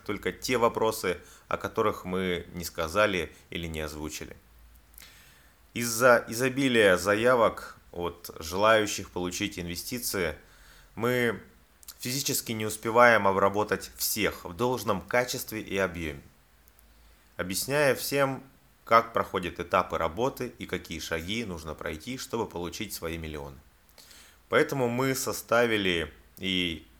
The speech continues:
записали это письмо, подготовили для вас самую актуальную информацию по процедуре привлечения инвестиций и нашей совместной работе над вашим проектом.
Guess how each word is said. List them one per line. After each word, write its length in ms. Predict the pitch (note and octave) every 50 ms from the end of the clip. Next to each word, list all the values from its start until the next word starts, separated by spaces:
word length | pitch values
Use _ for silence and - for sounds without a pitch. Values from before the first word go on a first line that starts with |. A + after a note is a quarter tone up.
| - - _ _ _ - - -
записали 680 | G2+ G2 A2 - G#2+ - - - A2+ A2+ G#2+ G2 F#2
это 300 | F2 - - G2 - E2
письмо, 640 | - - F#2+ - - - A#2 A2+ A#2+ B2 B2 B2 B2 -
подготовили 600 | - F2+ F#2 F#2+ G#2 G2+ A#2+ B2+ B2 A#2 G2+ G2+
для 200 | F#2 F#2 F#2 F#2+
вас 280 | F#2+ G#2 A2 G#2+ - -
самую 400 | A#2+ A2+ G#2+ G#2 G2 F2+ E2+ D#2+
актуальную 640 | F2 - - - G2 G2+ G#2 G#2 G2 F2 E2 E2 D#2
информацию 800 | D#2+ - - F#2 F#2+ G#2 A2+ C3 C#3 - - - G2+ F2+ E2 - - - - - - - - -
по 200 | - C3 C#3+ C#3
процедуре 840 | C#3 - B2 G#2+ F2 - - F#2+ F#2 F2+ F#2 A#2 A#2+ B2 A#2 A2 G#2+
привлечения 680 | - - F#2 F2 E2+ D#2+ E2 D#2 - - F#2+ F2+ E2+ D#2+
инвестиций 720 | D#2+ D#2+ D2+ - - - A#2 A2+ - - G2+ F2 D#2 - - - - _ _ - - - - - -
и 120 | - A2
нашей 320 | G#2+ A2+ C3 C#3+ - - A2
совместной 600 | - - F2 E2 F2 G2 G2 - - F#2 F2+ D#2+ -
работе 600 | - - E2 E2 E2 E2+ E2+ E2+ - - E2+ - - -
над 220 | F2+ F2 E2+ D#2+
вашим 380 | D2+ D#2+ F2 F#2 - - A2 F#2+
проектом. 540 | - - F2 E2+ D#2+ C#2+ C#2 - - -